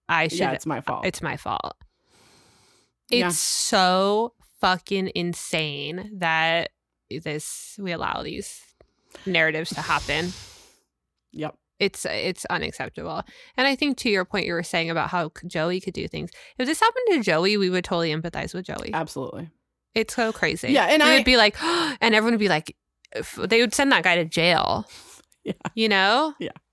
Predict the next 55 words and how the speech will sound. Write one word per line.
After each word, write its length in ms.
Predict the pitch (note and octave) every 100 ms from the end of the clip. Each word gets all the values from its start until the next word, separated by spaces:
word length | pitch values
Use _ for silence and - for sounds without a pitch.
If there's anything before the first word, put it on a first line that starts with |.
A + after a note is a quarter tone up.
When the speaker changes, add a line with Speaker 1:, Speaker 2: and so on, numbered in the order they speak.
| _ _ _ _ _ - - - -
Speaker 2:
I 100 | C#4
do 140 | F#4+
know. 200 | E4+ E3 -
I 100 | G#3
do 140 | G#3
know. 260 | F#3+ A#2 -
But 180 | - A3
Joey, 520 | F#3 A#3 G#3 G3 F3+ -
you 140 | - A#3+
know, 180 | D3+ -
but 240 | F#3 G3+ -
listen, 320 | G3 D4 A3+
Aaron, 320 | D3+ D3 F3+
Joey 300 | - G#3 G#3+
didn't 240 | G#3 F#3+ F3
have 180 | F3 D#3+
a 20 |
slutty 340 | D#3 E3+ D3
time 260 | D3+ D3+ B2+
in 60 | A#2
New 60 |
York. 220 | F#2+ D2 B2
Speaker 1:
<sighs> 160 | G3+ F#3+
Speaker 2:
So, 520 | G#3+ E3+ C#3 A#2 - _ -
mm, 80 |
mm, 160 | G#3 F#3
mm, 140 | F#3+
mm, 240 | - G3 -
mm. 160 | F#3
Speaker 1:
Yeah. 540 | G#3 G3+ G3+ E3+ E3 F3+
So 180 | - G3
once 260 | F#3+ G3
you 60 | A3
have 100 | G3+
sex 300 | - G#3 -
once, 400 | A#3 C4 G#3 G#3
then 140 | G3+ F#3
you 120 | F#3
don't, 240 | F#3 E3+ -
you're 400 | - G3 F3+ F#3
a 40 |
slut 320 | F#3 B3 A#3
and 160 | G3 F#3
you, 280 | F#3 F3+ F#3 -
Speaker 2:
<laughs> 80 | -
Speaker 1:
you 120 | F#3+
know, 200 | F3 F3
you 160 | F#3
don't 180 | F3+ F#3
stop 380 | - A#3+ A3 G3+
and 200 | F3 F3
Speaker 2:
Yeah. 60 | F3+
Speaker 1:
you 140 | F3+ F3+
have 380 | F#3+ F3 F#3
no 300 | F#3 F3 F3+